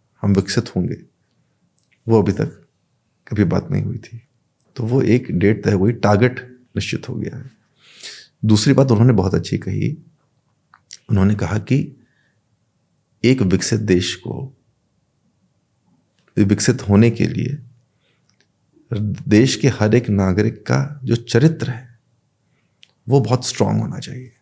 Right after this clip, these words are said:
तो राष्ट्र चरित्र के निर्माण की बात कही। हर एक नागरिक का जब चरित्र निर्मित होगा, चरित्र स्ट्रॉन्ग होगा, तब जाके पूरे राष्ट्र का चरित्र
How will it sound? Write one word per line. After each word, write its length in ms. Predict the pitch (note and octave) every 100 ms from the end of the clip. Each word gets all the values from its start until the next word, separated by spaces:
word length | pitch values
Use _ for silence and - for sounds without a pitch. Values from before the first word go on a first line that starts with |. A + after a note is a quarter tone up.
| _ _ _ _ _ _ _ _ - _ _ -
तो 100 | B2+
राष्ट्र 520 | G2 A2+ C#3+ - -
चरित्र 640 | C3+ A#2 C3 C#3+ - A2 G#2+ _ _ _
के 80 | A#2+
निर्माण 480 | G#2 G2 G2+ G#2 G#2
की 100 | G#2+
बात 280 | C3+ A#2
कही। 320 | - A#2+ A#2+ _ _ _ _ _ _ -
हर 140 | A#2+
एक 240 | A#2 G#2+ G#2
नागरिक 560 | G2 F#2+ G#2 A2 - - _ _
का 100 | A#2+
जब 160 | G2+ -
चरित्र 380 | G#2+ A2 A2 A2
निर्मित 380 | G2 - G#2
होगा, 300 | G2+ F2+ G#2
चरित्र 360 | G#2 G2 G2+ -
स्ट्रॉन्ग 400 | - - F#2+ F#2+
होगा, 320 | G2 B2+ D3+ - - - _ _
तब 140 | B2 A2
जाके 240 | A2 C#3
पूरे 280 | - A2 B2+
राष्ट्र 500 | G2 G2 C3+ - -
का 340 | G2 - _ _ _ _ _ _ _ _ _ _ _
चरित्र 420 | - A#2+ - -